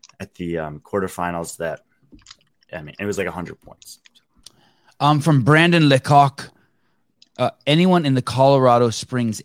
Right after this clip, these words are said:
Speaker 2: area, I want you to know, especially if you're in Colorado or in the area, or if you're not in the area, we are hosting a sweet, I prefer spicy, but sweet's fine, sweet barbecue and Murph event. Come on down.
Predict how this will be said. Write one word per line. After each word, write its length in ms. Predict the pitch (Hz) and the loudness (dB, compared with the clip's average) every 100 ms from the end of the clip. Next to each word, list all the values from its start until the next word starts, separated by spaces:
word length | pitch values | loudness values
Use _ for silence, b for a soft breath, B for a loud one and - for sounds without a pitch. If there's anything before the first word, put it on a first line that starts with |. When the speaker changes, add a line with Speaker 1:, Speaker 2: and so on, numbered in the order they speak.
| - | -8
Speaker 2:
area, 640 | 104 117 113 82 73 82 - _ _ _ _ _ - | -2 0 0 -2 -8 -14 -18 _ _ _ _ _ -10
I 60 | |
want 300 | 92 98 101 | -8 -8 -10
you 60 | 104 | -10
to 100 | 98 | -8
know, 440 | 95 95 73 73 - _ _ | -6 -8 -8 -14 -20 _ _
especially 320 | _ 90 - | _ -12 -10
if 80 | 107 | -10
you're 100 | 120 | -10
in 80 | 113 | -6
Colorado 520 | 113 113 113 95 92 | -4 -2 -2 -2 -6
or 220 | - 151 | -6 -4
in 80 | 165 | -4
the 60 | 127 | -6
area, 340 | 101 95 98 | -6 -4 -6
or 220 | - 135 | -4 -4
if 320 | 143 - 131 139 | -4 -8 -14 -10
you're 80 | |
not 160 | 139 139 | -8 -8
in 60 | 110 | -10
the 60 | |
area, 420 | 85 85 78 82 _ _ _ _ _ - | -12 -12 -12 -16 _ _ _ _ _ -10
we 80 | 110 | -8
are 60 | |
hosting 400 | 117 127 120 123 | -4 -6 -6 -8
a 120 | 117 107 | -8 -8
sweet, 960 | - - - 104 120 151 101 - - _ _ _ _ _ | -10 -12 -10 -10 -8 -8 -10 -16 -18 _ _ _ _ _
I 40 | |
prefer 300 | - - - | -20 -16 -12
spicy, 460 | 92 - 90 90 131 | -12 -10 -10 -10 -10
but 220 | 113 95 _ | -10 -10 _
sweet's 340 | - 107 107 | -14 -14 -14
fine, 280 | 98 92 95 | -12 -14 -14
sweet 340 | - 135 147 | -10 -6 -4
barbecue 540 | 123 123 123 - 127 110 | -2 -2 -4 -8 -6 -4
and 120 | 104 | -4
Murph 280 | 107 135 - | -4 -4 -8
event. 480 | 87 90 92 - _ _ _ _ | -10 -10 -12 -16 _ _ _ _
Come 180 | - 135 | -8 -2
on 160 | 131 117 | -2 -2
down. 420 | 113 110 92 104 | -4 -4 -6 -10